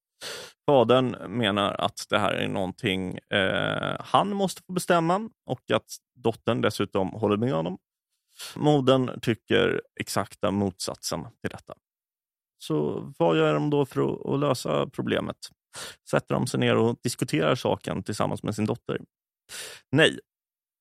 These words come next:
Och i klassisk Strindberg-anda är detta till stor del kvinnans fel. Hon sätter griller i Adolfs huvud och får honom att tro att han inte är Bertas pappa. Hon försöker övertyga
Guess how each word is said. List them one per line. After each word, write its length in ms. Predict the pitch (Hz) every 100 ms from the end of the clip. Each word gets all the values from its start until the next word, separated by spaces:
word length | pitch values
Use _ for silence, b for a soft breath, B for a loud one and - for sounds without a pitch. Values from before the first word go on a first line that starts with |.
| _ - -
Och 60 | -
i 160 | 110
klassisk 520 | - 123 117 - 107 -
Strindberg-anda 920 | - 101 95 92 - 101 95 92 -
är 220 | 92 87
detta 400 | - - - 82
till 160 | - -
stor 280 | - 98
del 200 | 87 80
kvinnans 680 | - - 120 101 101 101 -
fel. 220 | - - - _ _ B B B -
Hon 220 | 180 185
sätter 260 | - 175 170
griller 500 | 170 175 151 156 156
i 140 | 156
Adolfs 500 | 143 143 139 139 -
huvud 300 | 160 139 156
och 200 | 170 123
får 200 | - 131
honom 200 | 120 120
att 80 | 117
tro 240 | - 110 104
att 120 | -
han 320 | - 135 139
inte 460 | - 135 98 107 95
är 60 |
Bertas 480 | 95 110 - - -
pappa. 440 | - 123 _ - - _ _ B B B -
Hon 160 | 175
försöker 480 | 180 151 151 - 143
övertyga 760 | 160 151 117 - 127 123 123